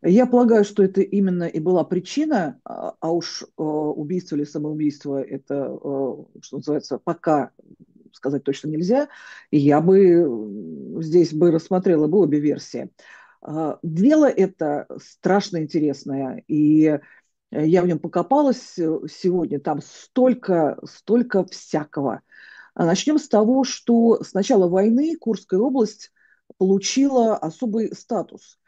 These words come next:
особый статус в госзакупках. А, значит, это упрощённый режим закупок без конкурсов. И это не сам, э, Старовойт или не его, э, сменщик, э, придумали. То есть это,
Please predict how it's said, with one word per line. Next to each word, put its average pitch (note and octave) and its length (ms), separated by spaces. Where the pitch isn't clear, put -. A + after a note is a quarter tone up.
особый A3+ 360
статус A3 340
в F#3 40
госзакупках. G3+ 840
А, F#3 260
значит, G#3+ 320
это A3 140
упрощённый A#3+ 720
режим F#3+ 500
закупок E3+ 600
без G#3 340
конкурсов. - 680
И A#3 100
это C4+ 260
не B3 160
сам, C4+ 460
э, D3 640
Старовойт A3+ 640
или G#3 180
не G#3 180
его, G#3+ 440
э, E3+ 200
сменщик, A#3 680
э, D#3+ 360
придумали. F#3 640
То - 80
есть - 260
это, C4+ 580